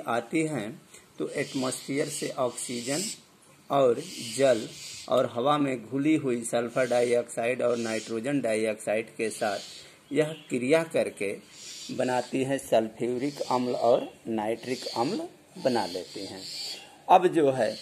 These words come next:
यह घुल करके, और जब घुल जाती हैं तो उस वर्षा का जल जिसका पीएच मान सात उदासीन होता है, वह उसका पीएच मान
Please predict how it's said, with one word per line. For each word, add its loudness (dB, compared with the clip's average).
यह 6
घुल 0
करके, 0
और 2
जब 0
घुल 2
जाती 6
हैं 0
तो -6
उस -4
वर्षा 2
का 2
जल 2
जिसका 0
पीएच 0
मान 0
सात 4
उदासीन 2
होता 0
है, -4
वह 10
उसका 2
पीएच 0
मान 0